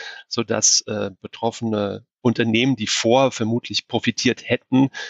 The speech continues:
ähm, nicht gegen eine Neuregelung klagen. Und das hat jetzt erstmal zur Folge, ähm, A, dass der Vorschlag zur neuen Gasumlage am Mittwoch nicht im Bundeskabinett war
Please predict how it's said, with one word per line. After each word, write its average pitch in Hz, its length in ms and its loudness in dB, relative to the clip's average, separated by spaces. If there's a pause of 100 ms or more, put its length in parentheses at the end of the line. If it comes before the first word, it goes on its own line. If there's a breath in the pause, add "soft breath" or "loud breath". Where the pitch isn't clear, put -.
(280 loud breath)
ähm, 110 420 0
nicht 127 260 2
gegen 107 240 0
eine 104 140 0
Neuregelung 104 800 2
klagen. 113 640 0 (440 loud breath)
Und 110 280 0
das - 220 0
hat - 120 -6
jetzt 120 140 -6
erstmal 123 460 0
zur - 160 -4
Folge, 139 680 2 (480 loud breath)
ähm, 117 500 0 (300)
A, 135 380 2 (720)
dass - 440 2
der 123 80 2
Vorschlag 131 440 0
zur 123 100 0
neuen 113 220 4
Gasumlage 104 680 -2
am 95 120 -6
Mittwoch 107 320 -2
nicht 151 140 4
im 151 60 4
Bundeskabinett 120 720 0
war 113 240 0